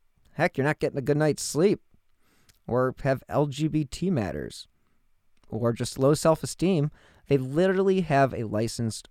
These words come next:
professional counselor for you. And of course, everything you share is confidential.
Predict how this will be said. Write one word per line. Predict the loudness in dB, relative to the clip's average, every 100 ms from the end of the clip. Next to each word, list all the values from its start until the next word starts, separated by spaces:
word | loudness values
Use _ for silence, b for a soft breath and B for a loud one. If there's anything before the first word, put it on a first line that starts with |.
| _
professional | -12 -4 -2 -2 -4 -6 -6
counselor | -8 -8 -6 -6 -6
for | -6 -4
you. | 4 4 4 -2 _ b b b b 0
And | 0
of | 6
course, | 6 6 2
everything | 0 2 0 0 0
you | -2
share | -2 -2 -4
is | -6 -14
confidential. | -14 -8 -8 -10 -8 -4 0 0 2 0 -2